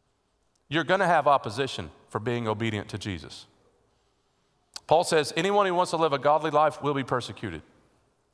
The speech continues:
And one of the things that Jesus is doing in, in John thirteen to fifteen is he's preparing his disciples for his departure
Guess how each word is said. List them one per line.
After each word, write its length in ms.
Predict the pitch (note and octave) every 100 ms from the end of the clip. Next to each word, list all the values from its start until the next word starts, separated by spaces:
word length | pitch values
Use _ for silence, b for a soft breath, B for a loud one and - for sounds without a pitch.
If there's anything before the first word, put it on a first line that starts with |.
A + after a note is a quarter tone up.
| _ b b b b b
And 120 | B2+
one 120 | D#3+
of 60 | B3
the 60 | F3
things 220 | F#3+ D#3+
that 80 | B2+
Jesus 400 | E3+ F3 D3+ C3
is 60 |
doing 320 | B2+ E3+ C#3+ B2+
in, 240 | C#3 B2+ -
in 120 | B2+
John 240 | C#3+ D3
thirteen 360 | D3 D3 - D3
to 40 |
fifteen 420 | B2 D#3+ - C3 B2
is 180 | C3
he's 160 | D#3+ E3
preparing 460 | C#3 - F#3 G3 E3
his 160 | D3
disciples 600 | C3+ - D#3 E3+ A#2 - - B B
for 160 | - D#3
his 140 | G#3
departure 580 | G#3 - G#3+ G#3+ -